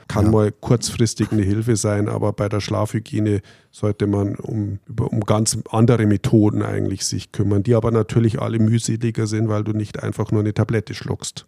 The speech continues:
Speaker 2: Simone, was wär so dein, äh, Statement noch zum Thema Medikamente, wenn wir jetzt auf diese, also wir, wir, wir haben jetzt alle Medikamente mal so durchgesprochen, oder habe ich noch was vergessen?
Speaker 1: Nee, das sind die großen Gruppen.
Speaker 2: Das sind die großen Gruppen, ne? Was findest du wichtig noch im, im Umgang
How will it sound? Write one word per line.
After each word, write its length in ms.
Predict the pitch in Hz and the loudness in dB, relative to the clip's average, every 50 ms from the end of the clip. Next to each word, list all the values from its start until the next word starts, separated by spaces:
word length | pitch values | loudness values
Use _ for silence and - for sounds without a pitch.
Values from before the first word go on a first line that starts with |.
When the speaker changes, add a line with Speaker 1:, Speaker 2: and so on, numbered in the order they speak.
| _ _ _ | _ _ _
Speaker 2:
Simone, 420 | - - 117 117 117 117 113 113 | -2 0 4 4 6 6 6 4
was 220 | 107 110 104 - 113 | 4 2 2 2 2
wär 100 | 107 104 | 2 2
so 140 | 101 110 | 2 0
dein, 580 | 101 - - 101 104 107 110 113 117 113 113 113 - - _ _ _ - | 0 2 2 2 4 4 4 4 2 2 0 -2 -4 -10 _ _ _ 2
äh, 240 | 110 104 104 104 98 | 4 6 6 6 4
Statement 480 | - - - 107 101 - - 98 98 | 2 2 2 2 4 4 2 2 2
noch 140 | 92 98 95 | 2 2 0
zum 260 | - - - 101 92 | 0 -2 -2 -2 0
Thema 300 | - - 101 101 98 95 | 2 2 4 4 4 4
Medikamente, 880 | 95 98 95 101 95 - - 98 92 95 92 92 92 90 - 101 92 92 92 95 - | 4 4 2 2 0 2 2 2 4 4 2 2 2 2 2 4 4 2 0 -2 -2
wenn 160 | 95 92 92 | 0 2 2
wir 60 | 92 | 4
jetzt 200 | 92 90 - - | 2 2 0 -2
auf 120 | - 92 - | -4 -4 -4
diese, 400 | - 92 90 92 90 90 90 90 90 - _ _ _ _ _ - | -4 -4 0 0 0 0 0 -2 -4 -8 _ _ _ _ _ -4
also 240 | - 90 90 82 - _ _ _ _ - 123 113 92 | -2 -2 -2 -4 -6 _ _ _ _ -20 -20 -8 -6
wir, 160 | 87 78 - | -6 -4 -2
wir, 120 | 82 78 - - 82 82 | -2 -4 -2 -4 -4 -2
wir 80 | 87 | -2
haben 100 | 82 87 | 0 0
jetzt 160 | 87 - - | -2 -2 -2
alle 140 | - 87 90 | -2 -2 0
Medikamente 480 | 87 87 87 - - 85 87 87 85 - | 0 -2 -2 -2 -2 -2 -2 -2 -2 -4
mal 80 | 87 82 | -4 -4
so 80 | 82 | -4
durchgesprochen, 640 | 85 - - 87 101 - - 120 - - 135 123 120 | -4 0 2 2 2 2 0 -2 0 2 2 2 2
oder 120 | 90 107 | 2 2
habe 120 | 104 101 104 | 0 0 0
ich 40 | |
noch 120 | - 107 95 | -2 0 0
was 140 | 104 - - | -2 -2 -2
vergessen? 500 | - 98 92 87 98 107 - - 170 185 _ _ _ _ _ _ | -2 -2 0 0 0 -2 -2 -4 -6 -6 _ _ _ _ _ _
Speaker 1:
Nee, 100 | 135 139 | -4 -2
das 140 | 131 110 - | -2 0 2
sind 100 | 127 113 | 2 2
die 80 | 110 | 2
großen 320 | 107 - 113 107 107 113 107 | 2 0 0 0 0 0 -2
Gruppen. 400 | - 113 101 - - 104 92 - - | -2 -2 -4 -4 -6 -8 -8 -4 -2
Speaker 2:
Das 180 | - 104 - - | 0 0 0 -2
sind 80 | 107 | -4
die 80 | 95 - | -6 -4
großen 300 | - 90 92 - - 95 | -2 -2 -2 -2 -2 -4
Gruppen, 320 | 92 92 87 - 87 87 | -4 -4 -4 -4 -2 0
ne? 180 | 92 107 123 123 - | 0 0 0 0 0
Was 120 | 110 - | -2 0
findest 300 | - 120 113 107 - - | 2 2 2 2 2 0
du 80 | 107 104 | 0 0
wichtig 260 | 107 - - 104 98 | 0 0 0 -2 0
noch 160 | 101 101 90 | 0 0 0
im, 220 | 104 98 98 98 | 0 0 -2 -2
im 160 | - 92 95 - | -2 -2 -2 -2
Umgang 420 | 98 107 107 101 92 90 90 | 0 0 2 2 2 0 0